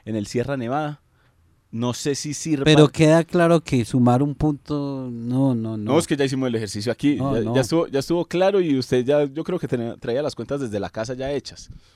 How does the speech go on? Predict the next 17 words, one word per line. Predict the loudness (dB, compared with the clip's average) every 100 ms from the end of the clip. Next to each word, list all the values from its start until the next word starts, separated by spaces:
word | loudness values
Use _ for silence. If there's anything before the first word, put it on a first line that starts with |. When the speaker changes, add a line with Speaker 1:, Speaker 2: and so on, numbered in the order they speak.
| -20 -10
Speaker 1:
porque | -10 -4 -2
vea | 0 -2
que | -2 -2 -4 -10 _ _ _ _ -10
las, | -4 -2
eh, | -2 -2 -2 -2 -6 -10
dijimos | -6 -4 -2 -2 -4
claras | -4 -2 -2 -4 -8 _ _ _
¿Qué | -2 2
va | 4 4 2 0 -4 -6 -14 -20 -10
a | -4
tener | -2 0
Once | -2 -4
Caldas | -6 -4 -4 -6
en |
condición | -8 -6 -4 -4
de | -4
local? | -4 -6 -6